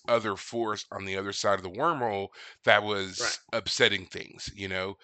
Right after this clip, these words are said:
Speaker 1: And then we come into the third season and we're getting more of that. Who's the Dominion? You know, the, you know, the Ferengi were trying to set up inroads with the Dominion via their Tulaberry wine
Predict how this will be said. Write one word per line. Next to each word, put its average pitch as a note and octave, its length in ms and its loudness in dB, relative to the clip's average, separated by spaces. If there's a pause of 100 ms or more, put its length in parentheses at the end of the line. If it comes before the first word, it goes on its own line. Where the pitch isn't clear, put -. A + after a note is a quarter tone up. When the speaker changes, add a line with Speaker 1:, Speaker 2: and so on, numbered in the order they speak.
(260)
Speaker 1:
And G#2+ 280 -2
then G2+ 480 2
we G#2 460 -6
come B2 260 0
into A2 540 -4
the G2 120 -10
third B2+ 320 2
season G#2 380 -4
and G2+ 80 -8
we're G#2+ 100 -2
getting G#2 560 -4
more B2+ 340 2
of F#2+ 140 -4
that. - 320 -4 (300)
Who's B2+ 320 -2
the A#2 80 -6
Dominion? G2 640 -6
You G2 100 -8
know, F#2 100 -4
the, F2+ 280 -6 (300)
you A2 80 -2
know, G2+ 80 0
the G2 100 -6
Ferengi G#2+ 560 0
were F#2 100 -4
trying G#2 360 0
to F#2+ 60 -4
set G2 220 0
up F#2 160 -2
inroads G2 540 -4
with F#2 80 -14
the F#2 80 -18
Dominion F#2+ 500 -8
via F#2+ 280 -6
their F2 320 -4 (340)
Tulaberry G#2 600 0
wine G2 640 0